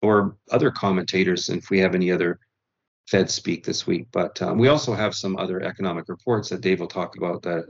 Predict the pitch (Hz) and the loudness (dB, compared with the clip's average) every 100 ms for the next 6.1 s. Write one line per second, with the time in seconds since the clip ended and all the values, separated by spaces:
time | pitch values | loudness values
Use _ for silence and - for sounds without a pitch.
0 | - 87 - 87 - 82 80 90 - - | -6 -6 -6 -6 -4 -2 0 -2 -4 -14
1 | - - 180 185 165 165 135 131 127 113 | -18 2 2 6 6 6 4 2 2 2
2 | 147 151 - 127 135 127 113 107 120 117 | 0 0 -2 -2 0 2 2 2 4 4
3 | 104 101 101 98 107 110 113 110 107 98 | 4 2 0 0 2 2 2 0 2 2
4 | 92 98 101 113 120 117 120 _ - - | 2 2 4 6 6 4 0 _ -20 -20
5 | _ _ 101 95 95 90 90 90 90 87 | _ _ 2 4 4 2 2 2 2 -2